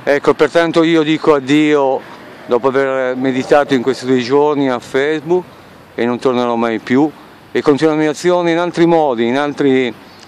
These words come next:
network come YouTube, Blogspot, G più, eccetera, eccetera. Questo dovevo dirlo. Ringrazio il cielo, il sole, Dio,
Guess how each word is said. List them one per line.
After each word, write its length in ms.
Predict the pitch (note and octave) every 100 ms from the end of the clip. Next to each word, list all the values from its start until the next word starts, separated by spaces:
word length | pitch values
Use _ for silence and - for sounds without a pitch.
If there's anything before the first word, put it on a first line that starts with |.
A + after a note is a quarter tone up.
| - -
network 640 | C3 D3 B2+ A2 G#2 F#2 - - - - - - - - - - - - - - -
come 320 | - B2+ B2+ B2
YouTube, 540 | A#2+ A2 D3+ D#3+ D#3+ - - - -
Blogspot, 760 | - B2 - - D#3+ E3 - - - - - - - - -
G 160 | A2 A#2+
più, 300 | D3+ E3 D#3
eccetera, 460 | C3+ - D3 C#3+
eccetera. 600 | C3+ - B2 G#2 G#2 G2+ G2 - - - - - - - - - - - - - - - - - - - - - - - -
Questo 520 | - C#3+ C#3 - D3+ -
dovevo 460 | B2+ B2+ C3 C#3+ C3
dirlo. 480 | B2+ A#2+ G#2 G#2 G#2+ - - - - - - - - - - -
Ringrazio 480 | A#2+ B2 C#3 - C#3
il 60 |
cielo, 420 | - C3+ C3 A2+
il 60 | A#2
sole, 420 | - C#3+ C3+ A#2+
Dio, 440 | A#2+ C#3+ C3 A2+